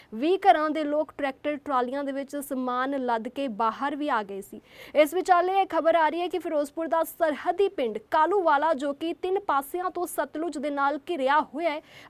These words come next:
ਅਤੇ ਇੱਕ ਪਾਸੇ ਤੋਂ ਕੰਡਿਆਲੀ ਤਾਰ ਦੇ ਨਾਲ, ਇਹ ਪਿੰਡ ਇੱਕ ਵਾਰ ਫਿਰ ਤੋਂ ਸਤਲੁਜ ਦੇ ਪਾਣੀ ਦੀ ਮਾਰ ਹੇਠਾਂ ਆ ਗਿਆ ਹੈ, ਜਿੱਥੇ ਪਹੁੰਚਣਾ ਬੇਹੱਦ ਹੀ ਮੁਸ਼ਕਲ ਹੈ। ਦਰਅਸਲ ਸਰਹੱਦੀ ਪਿੰਡ ਕਾਲੂਵਾਲਾ ਦੇ ਵਿੱਚ ਦੋ ਘਰ ਢਹਿ ਵੀ ਗਏ ਨੇ।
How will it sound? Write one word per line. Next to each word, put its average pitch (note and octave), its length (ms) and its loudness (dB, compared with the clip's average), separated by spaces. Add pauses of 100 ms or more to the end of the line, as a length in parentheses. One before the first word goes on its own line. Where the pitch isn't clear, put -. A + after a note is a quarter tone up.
ਅਤੇ G#4 160 4
ਇੱਕ G#4 120 0
ਪਾਸੇ F#4 380 4
ਤੋਂ F#4+ 220 2
ਕੰਡਿਆਲੀ E4 600 2
ਤਾਰ D4 300 2
ਦੇ C4 180 -4
ਨਾਲ, G3 160 -6 (420)
ਇਹ F4 60 6
ਪਿੰਡ G4 260 2
ਇੱਕ G4 160 -4
ਵਾਰ F#4+ 200 6 (140)
ਫਿਰ F#4+ 200 0
ਤੋਂ F#4 240 0
ਸਤਲੁਜ E4 540 -2
ਦੇ E4+ 240 -4
ਪਾਣੀ D4+ 400 -2
ਦੀ D#4 220 -4
ਮਾਰ C#4 420 0
ਹੇਠਾਂ D4 540 -4
ਆ D4+ 80 2
ਗਿਆ D4 180 -4
ਹੈ, - 60 -10 (320)
ਜਿੱਥੇ E4+ 340 -2
ਪਹੁੰਚਣਾ D#4 600 0
ਬੇਹੱਦ C4+ 560 0
ਹੀ F4 40 0
ਮੁਸ਼ਕਲ E4 420 -4
ਹੈ। - 80 -10 (360)
ਦਰਅਸਲ E4+ 440 8
ਸਰਹੱਦੀ F4+ 500 4
ਪਿੰਡ F#4 240 0
ਕਾਲੂਵਾਲਾ D#4+ 580 4
ਦੇ D#4+ 100 -4
ਵਿੱਚ E4 240 -4
ਦੋ C#4 300 -2
ਘਰ D#4 380 2 (120)
ਢਹਿ C4+ 260 4
ਵੀ D4+ 140 -4
ਗਏ D#4+ 260 2
ਨੇ। D4 100 -4